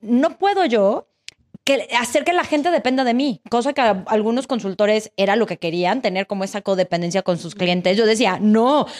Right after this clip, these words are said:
yo entre más alas y herramientas te dé, mejor, porque yo voy a tener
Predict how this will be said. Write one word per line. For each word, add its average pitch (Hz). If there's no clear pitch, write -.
yo 254
entre 339
más 311
alas 359
y 247
herramientas 247
te 214
dé, 233
mejor, 277
porque 392
yo 226
voy 339
a 370
tener 277